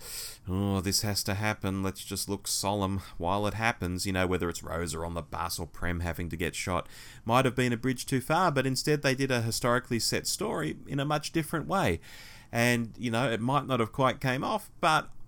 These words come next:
I, I think that's good. I think it's showing that, you know, Chibnall's concocting stories, even if he doesn't write very good stories, he is planning the series and thinking about, "Well, we've already done two historicals like this, let's do a historical like that."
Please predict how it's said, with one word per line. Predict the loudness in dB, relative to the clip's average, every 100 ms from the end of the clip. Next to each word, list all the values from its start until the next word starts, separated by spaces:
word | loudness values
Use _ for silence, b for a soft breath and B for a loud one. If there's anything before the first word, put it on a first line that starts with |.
| -4 2
I, | 4 4 4
I | 4 2
think | 2 -2 2
that's | 2 0
good. | 0 0
I | 0
think | 2 0 0
it's | -4
showing | 2 4 4 4
that, | 2 2
you | 2
know, | 2
Chibnall's | 2 0 2 0 0 -6 -2
concocting | 0 2 2 2 0
stories, | 4 6 6 6 2 -4 B B
even | 6 6 6
if | 4
he | 6
doesn't | 6 6
write | 6 6 8
very | 8
good | 8 4
stories, | 6 6 6 4
he | 4 4
is | 4
planning | 0 -6 -4 0 4 4 4
the | 4
series | 4 4 6 6 4
and | 0 0
thinking | -2 2 0
about, | 4 4 4 B B
"Well, | 4
we've | 6 8
already | 6 8
done | 4 4
two | 4 6
historicals | 4 4 6 6 2 2
like | 0 0 2
this, | 4 6 4
let's | 0 2
do | 2 4
a |
historical | 2 2 6 4 4 2
like | 4 0 0
that." | 0 0